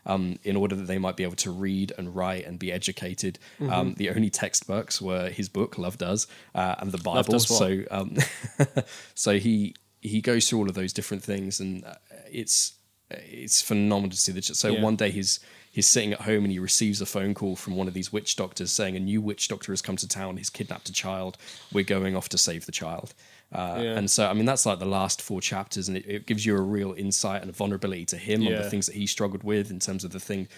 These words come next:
Speaker 1: 'Cause all the rest of the, the rest of the way through it, you look at it and you think, "That is amazing. This guy sounds out of this world. How do I ever become like that?"
Speaker 2: Yeah.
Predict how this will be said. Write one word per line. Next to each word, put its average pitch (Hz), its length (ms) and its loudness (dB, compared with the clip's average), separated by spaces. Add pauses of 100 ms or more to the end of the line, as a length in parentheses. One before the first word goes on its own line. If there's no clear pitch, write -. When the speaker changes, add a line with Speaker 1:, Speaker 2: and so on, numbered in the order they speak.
(160)
Speaker 1:
'Cause 143 80 4
all 156 120 10
the 131 80 6
rest 110 260 2
of 101 60 -4
the, 107 60 -6 (200)
the 82 180 -12
rest 107 220 -2
of 110 40 -6
the 101 60 0
way 95 140 0
through 107 240 2
it, 98 160 -2 (260)
you 110 140 4
look 113 160 4
at 110 80 -2
it 98 60 -4
and 98 60 -4
you 92 60 -4
think, 95 260 -6
"That 104 380 -4
is 107 160 -4
amazing. 101 720 0
This 90 160 -2
guy 98 200 -2
sounds 95 320 -2 (100)
out 110 140 0
of 95 120 -6
this 90 200 -6
world. 98 380 0
How 101 220 -4
do 101 100 -4
I 95 60 -6
ever 95 180 -8
become 98 360 -6
like 92 240 -6
that?" - 100 -2
Speaker 2:
Yeah. 120 200 2